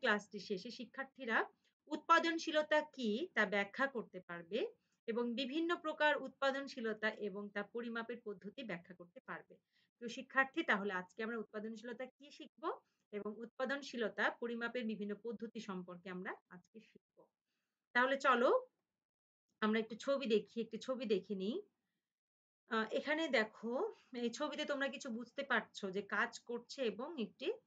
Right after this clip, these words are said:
আ, উপরে সীমা অর্থাৎ ঊর্ধ্বগতি, ঊর্ধ্বগতির সীমা নির্দেশ করছে। বুঝতে পারছো? আচ্ছা, আরেকটি ছবি দেখি। এখানেও দেখো অনেকে কাজ করছে, খুব কাজে মগ্ন, তাই না? এবং তার ফলে তাদের,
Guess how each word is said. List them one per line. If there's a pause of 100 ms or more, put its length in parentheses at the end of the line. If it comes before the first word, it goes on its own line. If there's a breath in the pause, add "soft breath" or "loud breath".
(560)
আ, (680)
উপরে (420)
সীমা
অর্থাৎ
ঊর্ধ্বগতি, (760)
ঊর্ধ্বগতির
সীমা
নির্দেশ
করছে। (300)
বুঝতে
পারছো?
আচ্ছা,
আরেকটি
ছবি
দেখি।
এখানেও
দেখো
অনেকে
কাজ
করছে,
খুব
কাজে (480 soft breath)
মগ্ন,
তাই
না?
এবং
তার
ফলে
তাদের,